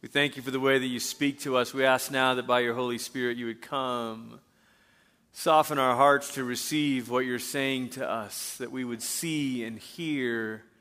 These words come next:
understand and believe, and change us, Lord,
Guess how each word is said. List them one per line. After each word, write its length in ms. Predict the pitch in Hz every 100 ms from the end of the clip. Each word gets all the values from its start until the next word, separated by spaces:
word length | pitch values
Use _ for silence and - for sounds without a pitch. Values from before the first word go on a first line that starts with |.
| _ _ 143
understand 960 | 151 135 - - 151 143 143 135 131
and 180 | 120 120
believe, 840 | 117 117 113 107 110 113 - _ _ _ _ _ _ -
and 120 | 113
change 420 | - 143 147 147
us, 220 | 131 - 120
Lord, 340 | 95 95